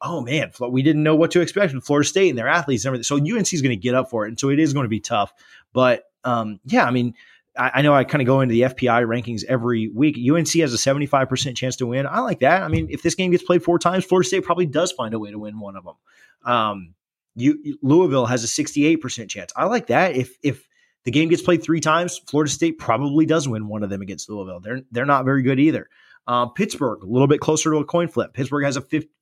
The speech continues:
fifty-eight percent chance. We'll see what happens there. N C State, kind of the same thing. Two-thirds chance to win. Um, Florida State wins one out of three. Clemson, that one's not very fun. Ninety-seven percent chance. If it gets played twenty times, we are barely, we're not even winning one of 'em,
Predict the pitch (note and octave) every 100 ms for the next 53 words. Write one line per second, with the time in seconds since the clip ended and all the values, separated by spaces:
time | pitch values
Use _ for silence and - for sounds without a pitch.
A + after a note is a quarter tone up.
0 | _ D#3 D3+ D3 E3+ E3 D3+ D#3 A#2+ B2+
1 | C3 E3+ - - _ _ _ _ A#2 C#3+
2 | D#3+ D3+ D3 C#3 C3 D3+ A#2+ C3+ C3+ E3+
3 | - F#3 B2+ F#2+ C3 C3 D#3 D3 C3 D3+
4 | F#2+ - C#3+ C3+ D3 D#3+ D3 - B2 A2+
5 | A#2 G#2+ G#2+ C3+ - _ _ _ A2 A2+
6 | G#2 A2 A2 G#2+ _ _ _ B2+ B2+ B2
7 | C#3+ C3+ A#2+ C3+ C#3 C3+ C3+ D#3+ A#2 -
8 | _ _ _ - G3 G#3 - F2 C#2 A#2+
9 | D3 A#2 C3 A#2+ A2+ A#2+ G#2+ G2+ C3+ D3+
10 | C#3+ E3+ E3+ C#3 B2+ A#2+ G#2 G#2 F#2 A2+
11 | A2+ C3 - B2+ B2+ A#2 - - F3+ F#3
12 | C3 B2 A#2+ C3 B2+ - _ _ _ A2+
13 | C3 A2 G2 A#2+ C#3+ D3+ C#3+ C#3+ B2+ C3+
14 | C#3+ D3 D3 D3 D3 D3 D3+ F#2+